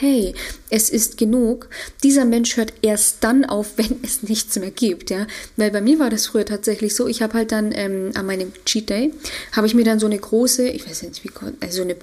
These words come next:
Holzofenpizza, halt ja diese richtig schön großen,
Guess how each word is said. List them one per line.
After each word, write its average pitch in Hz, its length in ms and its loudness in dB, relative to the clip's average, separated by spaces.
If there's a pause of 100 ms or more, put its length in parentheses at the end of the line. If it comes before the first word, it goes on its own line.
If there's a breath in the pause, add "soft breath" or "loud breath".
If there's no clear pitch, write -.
Holzofenpizza, 220 920 0
halt 208 180 0
ja 202 60 2
diese 190 280 -6
richtig 214 260 -2
schön 196 160 -2
großen, 240 440 0